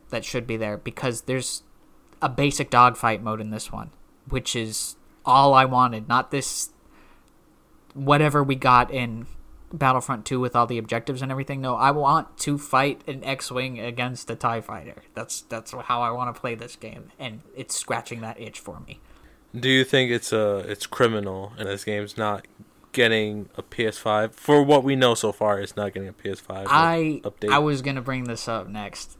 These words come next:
Speaker 1: Um,
Speaker 2: Yes.
Speaker 1: yeah, this game is not, is confirmed, not confirmed, I guess, to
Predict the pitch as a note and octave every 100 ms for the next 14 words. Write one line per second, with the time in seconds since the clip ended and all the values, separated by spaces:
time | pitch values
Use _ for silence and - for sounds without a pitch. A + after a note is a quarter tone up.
0 | - A#2+ A2 G#2+ - A2+ G2+ C3 A2+ C#3+
1 | D3 F3+ F3+ F3 D#3 D3 D3+ D#3 - D3
2 | - C#3+ C#3 D3+ D3 - _ _ _ _
3 | _ C#3 C#3 D3 - C#3+ B2+ B2 A2+ A2+
4 | A2+ A2 - B2+ A#2